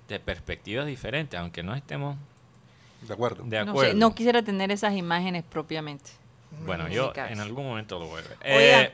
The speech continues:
Speaker 3: sí.
Speaker 1: espera, primeramente ya tengo la foto, se lo voy a mandar a producción.
Speaker 2: Entonces
Speaker 1: ¿A quién se lo mando? ¿A Tox? Sí, a
Speaker 3: Sí,
Speaker 1: Tox.
Speaker 3: a Tox.
Speaker 1: Eh, y lo otro es que quería un consejo, porque
Speaker 3: Pero antes de que dé el consejo, quería,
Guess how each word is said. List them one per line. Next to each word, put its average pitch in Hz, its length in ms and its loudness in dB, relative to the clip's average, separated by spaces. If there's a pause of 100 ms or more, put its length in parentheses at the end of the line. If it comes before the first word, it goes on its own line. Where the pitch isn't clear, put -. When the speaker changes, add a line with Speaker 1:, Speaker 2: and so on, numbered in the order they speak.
Speaker 3:
sí. 135 80 -4
Speaker 1:
espera, 117 420 2 (280)
primeramente 127 640 0
ya 98 200 -4
tengo 110 180 -6
la 101 80 -2
foto, 82 300 -10
se - 120 -16
lo 82 60 -10
voy 78 80 -10
a 80 40 -12
mandar 85 300 -8
a 95 200 -8 (240)
producción. 92 400 -8
Speaker 2:
Entonces 87 120 -10
Speaker 1:
¿A - 40 -6
quién 120 160 0
se 156 100 0
lo 131 80 2
mando? 113 200 0
¿A 87 80 -6
Tox? - 280 0 (600)
Sí, 104 80 -12
a 87 80 -8
Speaker 3:
Sí, - 160 -6
Speaker 1:
Tox. 69 100 -8
Speaker 3:
a 71 80 -16
Tox. - 140 -20 (500)
Speaker 1:
Eh, 120 300 6
y 151 100 2
lo 170 140 8
otro 156 220 6
es 156 60 0
que 160 160 -8
quería 120 300 -2
un 123 100 -4
consejo, 117 480 -6 (340)
porque 87 520 -10
Speaker 3:
Pero 214 180 4
antes 233 240 4
de 339 100 0
que 247 120 4
dé 247 100 8
el 269 120 0
consejo, 226 440 2
quería, 202 480 0